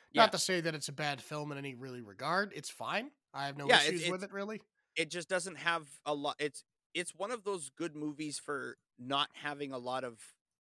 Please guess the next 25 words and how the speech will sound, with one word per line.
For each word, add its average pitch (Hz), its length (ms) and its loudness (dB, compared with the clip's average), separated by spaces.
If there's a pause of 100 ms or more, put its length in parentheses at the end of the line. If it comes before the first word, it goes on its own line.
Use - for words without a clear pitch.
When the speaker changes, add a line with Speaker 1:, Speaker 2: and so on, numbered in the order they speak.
(1500)
Speaker 1:
things 170 280 2
that 147 140 2
I 143 60 0
need 143 180 -2
to 120 60 -6
focus - 500 -4
on 120 160 -4
for - 120 -8
a 113 60 -4
long 117 200 -6
period 135 280 -4
Speaker 2:
Yeah, 101 80 -4
Speaker 1:
of 90 40 -8
time. 98 220 -8
Speaker 2:
not 170 160 2
a 190 40 4
lot 190 180 6
of 165 60 2
moving 156 360 -2
parts, 110 440 -10
aside 143 260 -2
Speaker 1:
Yeah. 113 100 2
Speaker 2:
from, 135 100 -4
like, 123 200 -10
the 120 60 -14